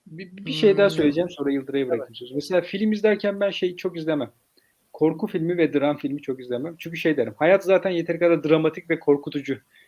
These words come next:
Speaker 1: Filmlerde bari izlemeyelim diye. Kitaplarda distopya, ütopya, fanta-, fantastik edebiyat da o yüzden genelde tercih ediyorum. Hayat zaten yeteri kadar gerçekçi. Birazcık da gerçeğin dışına çıkmak işime geliyor benim.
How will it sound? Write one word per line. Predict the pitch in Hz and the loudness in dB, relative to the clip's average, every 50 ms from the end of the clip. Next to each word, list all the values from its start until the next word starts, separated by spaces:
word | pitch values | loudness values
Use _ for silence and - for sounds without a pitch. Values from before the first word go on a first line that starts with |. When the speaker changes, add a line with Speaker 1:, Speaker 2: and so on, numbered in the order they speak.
| _ _ _ | _ _ _
Speaker 1:
Filmlerde | - 214 175 185 180 180 175 170 165 165 151 | -4 -2 0 2 4 6 6 8 8 6 8
bari | 160 156 156 151 147 | 8 6 6 6 4
izlemeyelim | 147 160 165 165 151 135 127 127 123 120 | 0 0 0 0 0 0 -2 -4 -4 -4
diye. | 147 175 202 185 | -4 -6 -6 -8
Kitaplarda | - - 226 220 240 233 320 - 233 226 226 233 226 202 | -8 -8 2 4 4 4 6 4 4 4 4 2 -2 -4
distopya, | 214 202 - - 226 214 220 214 202 202 | -6 -8 -4 -2 -2 -2 -2 -4 -6 -6
ütopya, | 190 - 208 196 202 - 190 185 180 180 170 - - - _ _ _ _ _ | -4 -4 -4 -4 -2 -2 -2 -2 -2 -2 -4 -8 -12 -18 _ _ _ _ _
fanta-, | 165 170 165 165 - 170 175 170 - - - - _ | -12 -12 -8 -4 -2 -2 -2 -2 -4 -10 -18 -14 _
fantastik | - 170 160 165 175 170 165 - 185 160 | -6 -6 -2 0 0 0 0 -2 -4 -2
edebiyat | 160 156 156 151 175 185 185 185 - _ _ _ _ _ _ _ - | 0 0 2 2 2 2 2 0 -4 _ _ _ _ _ _ _ -2
da | 180 | 2
o | 180 175 | 4 4
yüzden | 170 170 160 143 139 139 | 4 4 2 0 2 0
genelde | 139 135 135 131 127 131 - | 0 -2 -2 -2 -4 -4 -4
tercih | - 143 131 131 135 135 | -2 -2 -2 -2 -2 -2
ediyorum. | 131 143 165 180 - | -2 -2 -4 -4 -4
Hayat | - 214 220 214 202 | -2 0 0 2 4
zaten | 196 208 202 208 208 | 4 4 4 4 2
yeteri | 196 185 - 185 180 175 | -2 -2 0 0 2 2
kadar | 185 175 180 180 | 4 4 4 2
gerçekçi. | 175 156 156 160 160 165 - 190 185 185 - - 202 196 202 _ _ _ _ _ _ _ _ _ | 4 4 2 2 2 2 0 -2 -2 -2 -4 -6 -8 -8 -8 _ _ _ _ _ _ _ _ _
Birazcık | - - - 143 156 - | -2 -2 -2 -2 -2 -4
da | 165 | -4
gerçeğin | 151 143 139 131 131 - 151 143 139 | 0 2 2 2 2 0 -4 -8 -8
dışına | 135 - 151 143 | -8 -10 -10 -10
çıkmak | 143 - - 139 139 139 - | -10 -12 -14 -14 -14 -14 -14
işime | - - 135 131 131 | -16 -14 -12 -10 -8
geliyor | 120 117 113 113 113 110 | -6 -6 -8 -8 -8 -10
benim. | 110 - 110 110 113 | -12 -14 -16 -18 -20